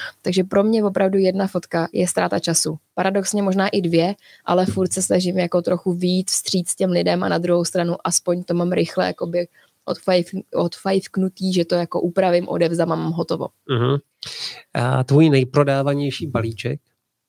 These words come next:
Speaker 1: Eh, jsou dvě fotky, ale nezůstane u nich skoro nikdo.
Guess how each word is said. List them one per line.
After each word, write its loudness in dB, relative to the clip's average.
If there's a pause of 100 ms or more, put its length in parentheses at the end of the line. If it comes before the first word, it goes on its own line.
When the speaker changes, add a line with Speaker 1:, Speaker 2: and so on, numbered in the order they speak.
(240)
Speaker 1:
Eh, 2
jsou 6
dvě 2
fotky, 0
ale 0
nezůstane -2
u 0
nich -4
skoro 0
nikdo. -2